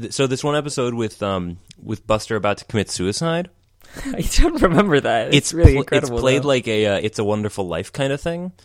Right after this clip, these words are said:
Speaker 2: Oh my
Speaker 1: 'Cause it,
Speaker 2: God.
Speaker 1: it's Christmas and he ruined the pageant or something, and
Speaker 2: <laughs>
Speaker 1: he's standing on the edge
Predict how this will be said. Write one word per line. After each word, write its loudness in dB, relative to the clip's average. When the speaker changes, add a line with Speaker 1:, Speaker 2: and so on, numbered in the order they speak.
Speaker 2:
Oh -2
my -4
Speaker 1:
'Cause 2
it, -2
Speaker 2:
God. 0
Speaker 1:
it's -2
Christmas 0
and -2
he -4
ruined 2
the -4
pageant 0
or -4
something, -2
and -4
Speaker 2:
<laughs> -2
Speaker 1:
he's 0
standing 0
on -2
the -2
edge -2